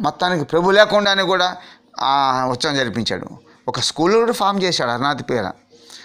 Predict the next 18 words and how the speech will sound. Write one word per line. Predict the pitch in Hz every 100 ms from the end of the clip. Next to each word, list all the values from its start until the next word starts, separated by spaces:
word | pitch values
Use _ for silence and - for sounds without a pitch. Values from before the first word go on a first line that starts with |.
| -
అయితే | 185 233 214 185 196 190 - - -
కొద్దిగా | 151 143
అలిగాడు. | 127 175 214 180 135 - _ - -
ఒకసారి | 123 - 143 170 170 - -
ఆయన | 123 127
ఇన్వైట్ | 143 165 147
చేస్తే | 131 185
వెళ్ళలేదు, | 143 151 156 156 165 170 - _ _
ఏది | 139 143 143 147 143 - - -
ఈ | 151
యొక్క | 151 - 139 113 107 - -
జన్మోత్సవానికి. | 113 139 156 143 - 117 110 - - _ - - - -
అల-, | 170
అట్లా | 175 -
అనుకో, | 120 127 156 185 180 - - -
అనుకోపోనవద్దని | - 147 160 180 156 156 151 151
ఆయనతో | 147 127
చెప్పండి. | 123 - - 127 120 131 139 120